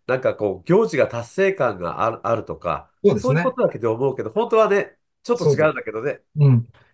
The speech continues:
Speaker 2: やっぱり人の、
Speaker 1: うん。
Speaker 2: その成長、特にやっぱり、あの、初めて母親とか父親から離れて、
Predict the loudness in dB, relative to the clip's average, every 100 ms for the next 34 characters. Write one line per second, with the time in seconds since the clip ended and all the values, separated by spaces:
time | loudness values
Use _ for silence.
0 | _ -4 -2 -2 -2 -4 -2 -4 -2 2
1 | 6 6 6 2 -6 -14 -10 -4 -2 0
2 | 2 2 0 -2 0 2 2 4 4 4
3 | 2 0 0 0 -4 -2 0 -2 -4 -2
4 | -2 2 0 2 2 2 2 2 0 -4
5 | -10 -12 -4 -4 -2 -4 -2 -2 -4 -4
6 | -2 -2